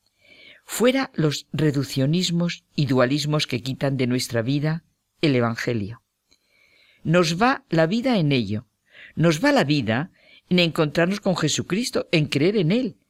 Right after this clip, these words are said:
en el servicio a los demás, en las acciones sencillas para generar paz en nuestro entorno, según lo que nos enseñó Jesús, y en vivir de la fuerza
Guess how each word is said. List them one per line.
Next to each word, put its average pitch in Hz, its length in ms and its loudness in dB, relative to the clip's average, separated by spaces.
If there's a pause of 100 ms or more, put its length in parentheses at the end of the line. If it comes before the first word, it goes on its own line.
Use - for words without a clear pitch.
(200)
en 165 180 2
el 160 80 2
servicio 160 500 0
a 277 40 2
los 185 200 0
demás, 180 540 -2 (580)
en 185 300 -2 (200)
las 175 220 2
acciones 269 440 0
sencillas 190 760 0
para - 240 0
generar 151 500 0 (120)
paz 139 280 -2
en 123 160 0
nuestro 123 300 -2
entorno, 117 540 0 (260)
según 160 440 2
lo 143 100 4
que 143 100 -2
nos 127 200 0
enseñó 131 380 0
Jesús, 135 460 -2 (480)
y 196 120 4
en 190 100 4
vivir 214 280 0
de 262 120 2
la 254 120 2
fuerza 247 600 0